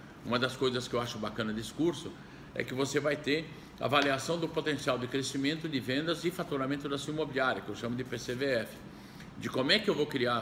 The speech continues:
perceber esse potencial na minha cidade e como é que eu implanto nisso. Porque o que eu acredito no momento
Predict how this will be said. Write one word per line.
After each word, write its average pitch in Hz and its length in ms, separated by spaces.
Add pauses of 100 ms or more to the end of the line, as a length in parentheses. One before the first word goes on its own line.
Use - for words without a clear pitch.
perceber 117 420
esse 160 120
potencial 113 500
na 107 80
minha 117 120
cidade 170 440 (360)
e 147 80
como 151 200
é 175 60
que - 80
eu 156 100
implanto 123 460
nisso. 98 340 (120)
Porque 123 320 (340)
o 110 80
que 110 100
eu 151 60
acredito 139 500
no 139 220
momento 143 640